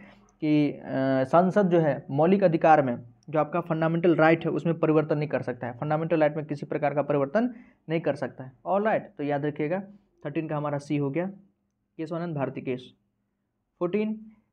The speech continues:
केंद्रीय बैंक का कार्य करती है, सेंट्रल बैंक का काम कौन करती है? तो सेंट्रल बैंक of इंडिया, स्टेट बैंक of इंडिया, क्षेत्रीय ग्रामीण बैंक या रिजर्व बैंक of इंडिया। तो obviously रिजर्व बैंक of इंडिया सेंट्रल बैंक का है। बैंकों का बैंक कौन है? रिजर्व बैंक of इंडिया है।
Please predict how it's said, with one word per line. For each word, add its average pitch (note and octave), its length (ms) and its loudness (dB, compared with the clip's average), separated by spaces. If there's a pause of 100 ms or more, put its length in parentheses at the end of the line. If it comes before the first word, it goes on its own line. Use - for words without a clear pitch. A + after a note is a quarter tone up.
(160)
केंद्रीय F#3+ 320 0
बैंक G3 340 2
का F#3 240 -2
कार्य E3 340 2
करती C#3 320 -2
है, C3 160 -8
सेंट्रल F#3 460 0
बैंक F#3 240 0
का F3+ 100 2
काम F3 260 -2
कौन F3+ 180 0
करती D#3+ 400 0
है? D#3+ 60 2
तो G#3 280 -2 (460)
सेंट्रल E3+ 260 -4
बैंक E3+ 200 0
of E3+ 80 0
इंडिया, E3 320 2
स्टेट E3+ 280 2
बैंक E3+ 220 0
of E3 80 2
इंडिया, E3 240 2
क्षेत्रीय E3+ 360 2
ग्रामीण E3 380 0
बैंक D#3+ 200 -2
या G#3 260 2 (180)
रिजर्व D#3 300 4
बैंक E3 160 2
of D3+ 60 2
इंडिया। C#3+ 160 0
तो D3 80 -2
obviously E3 380 2
रिजर्व D#3+ 280 4
बैंक E3 180 0
of D#3+ 80 0
इंडिया D#3+ 180 0
सेंट्रल D#3+ 340 -2
बैंक D#3 200 0
का D#3+ 60 -2
है। D3+ 180 -6
बैंकों D3+ 280 4
का F3 100 2
बैंक E3+ 220 -2
कौन F3 120 2
है? F3+ 80 2
रिजर्व D#3 280 4
बैंक D#3+ 220 -2
of B2+ 180 -4
इंडिया D#3 280 2
है। E3+ 140 -2